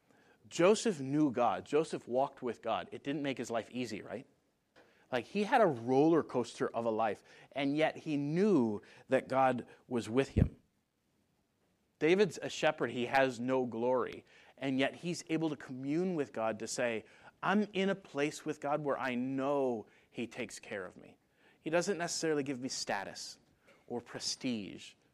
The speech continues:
He doesn't make my life easy, but I know God is here.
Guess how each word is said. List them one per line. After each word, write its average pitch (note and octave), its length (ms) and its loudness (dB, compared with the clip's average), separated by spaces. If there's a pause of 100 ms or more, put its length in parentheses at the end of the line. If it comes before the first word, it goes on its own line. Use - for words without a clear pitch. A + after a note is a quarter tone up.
(320)
He B2 120 -8
doesn't C3+ 240 -2
make C3 180 -4
my A#2+ 100 0
life A2+ 300 0
easy, G2 440 -6 (280)
but A2 100 0
I A#2+ 140 0
know B2+ 580 2 (220)
God G#2+ 460 -2
is G#2+ 140 -6
here. G2+ 400 -6